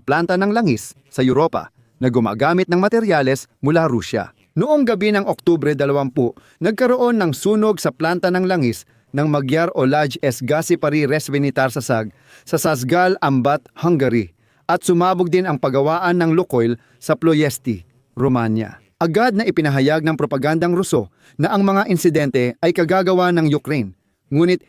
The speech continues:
hindi isinasaalang-alang ng Kremlin ang ilang mahahalagang bagay dito. Kamakailan,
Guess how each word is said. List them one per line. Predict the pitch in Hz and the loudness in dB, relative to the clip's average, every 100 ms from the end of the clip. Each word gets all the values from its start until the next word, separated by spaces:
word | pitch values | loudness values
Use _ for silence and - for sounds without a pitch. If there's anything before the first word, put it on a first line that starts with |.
| - | 0
hindi | 170 165 214 233 | 2 2 2 0
isinasaalang-alang | 185 165 170 175 - 165 170 165 170 151 117 | 0 0 0 0 0 0 0 -2 -2 0 0
ng | 127 135 | -2 -2
Kremlin | 143 151 139 127 _ _ | -2 0 0 -2 _ _
ang | 156 175 | -4 0
ilang | 160 170 156 | 2 2 0
mahahalagang | 135 139 143 147 143 143 127 | 0 0 0 0 0 0 0
bagay | 127 123 117 | 0 -2 -2
dito. | 113 117 92 - | -4 -4 -8 -4
Kamakailan, | 131 - 113 123 175 185 | -2 -2 -2 -2 -2 -2